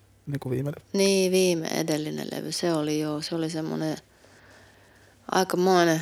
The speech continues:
Speaker 2: salaatti, kun tota, mm, mä tein ihan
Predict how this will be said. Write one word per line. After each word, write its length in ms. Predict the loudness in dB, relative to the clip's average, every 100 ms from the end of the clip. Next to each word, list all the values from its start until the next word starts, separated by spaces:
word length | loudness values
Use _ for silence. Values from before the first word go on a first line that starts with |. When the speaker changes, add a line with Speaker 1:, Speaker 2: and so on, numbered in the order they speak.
| -4
Speaker 2:
salaatti, 680 | 0 4 6 4 2 -2 -4
kun 600 | 2 2 4 2 0 -2
tota, 480 | -6 -2 -2 -2 -6 _ _ _ _ -20 _ _ -10
mm, 120 | -10 -12 -16 -14 -14 -16 -8
mä 100 | -6
tein 220 | 0 0 0
ihan 300 | -2 -4